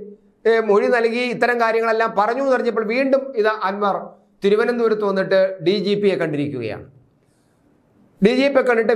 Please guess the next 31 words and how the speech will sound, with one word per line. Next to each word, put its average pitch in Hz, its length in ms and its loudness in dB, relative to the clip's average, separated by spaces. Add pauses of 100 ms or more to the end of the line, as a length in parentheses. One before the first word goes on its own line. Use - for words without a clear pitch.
വീണ്ടും 311 340 4
ചില 262 100 4 (120)
കാര്യങ്ങളും 240 480 0
വീണ്ടും 262 260 2
കൂടെ 254 240 2
കൂടുതൽ 240 420 0 (100)
ചില 220 200 -2
കാര്യങ്ങൾ 220 360 0 (100)
പറയാൻ 220 220 -2
പറ്റും. 180 180 -2
കാരണം 202 160 -2
അദ്ദേഹം 233 260 0 (360)
എല്ലാം 240 200 0 (120)
സ്റ്റോക്ക് 226 340 0
ചെയ്ത് 262 200 2
വെച്ചിട്ടുണ്ട് 185 380 -4
കുറേശ്ശെ, 196 320 0
കുറേശ്ശെ, 180 320 -2
കുറേശ്ശെ, 156 320 0
കുറേശ്ശെ. 123 280 -6 (680)
അതായത് 220 360 2 (440)
നിയമവിരുദ്ധമായിട്ട് 220 1080 0 (360)
ഫോണുകൾ 226 520 2 (380)
ചോർത്തിക്കൊണ്ടാണ് 226 760 0
അദ്ദേഹം 196 300 0
ഇതെല്ലാം 196 340 0 (180)
സംഘടിപ്പിച്ചു 180 400 -2
വെച്ചിരിക്കുന്നത്. 135 520 -4
അദ്ദേഹത്തിനെതിരായിട്ട് 208 600 0
ഒരു 247 120 0
നടപടിയുമില്ല. 240 520 0